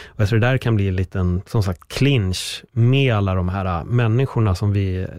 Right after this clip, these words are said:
cirkulerar runt, för att alla vill bara bli sedda och bekräftade. Men vi, vi är ibland lite dåliga på att se och bekräfta tillbaka.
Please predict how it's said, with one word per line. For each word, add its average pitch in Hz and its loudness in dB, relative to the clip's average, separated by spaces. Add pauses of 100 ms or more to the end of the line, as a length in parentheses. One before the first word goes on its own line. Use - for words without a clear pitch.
(100)
cirkulerar 107 0
runt, 113 0
för - -4
att - -8 (440)
alla 101 -2
vill 107 0
bara 98 0
bli 95 0
sedda 92 0
och 92 2
bekräftade. 98 -4 (540)
Men 107 2
vi, 98 2
vi 107 2
är 104 4
ibland 101 2
lite 101 2
dåliga 104 2
på 101 0
att 92 -2
se 107 0
och - -4
bekräfta 101 -2
tillbaka. 113 -2